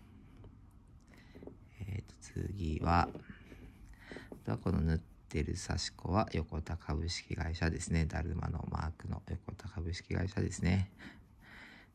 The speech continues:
の、尻尾つなぎの紺色ですね。紺色です。えーっと、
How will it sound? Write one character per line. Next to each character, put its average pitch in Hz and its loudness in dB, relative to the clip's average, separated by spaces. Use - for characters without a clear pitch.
の、 98 4
尻 - -4
尾 73 2
つ - -4
な 71 2
ぎ 76 2
の 90 4
紺 104 4
色 113 4
で 92 2
す - 0
ね。 95 8
紺 - 0
色 80 4
で 80 0
す。 - -6
え 90 0
ー - -
っ - -20
と、 - 0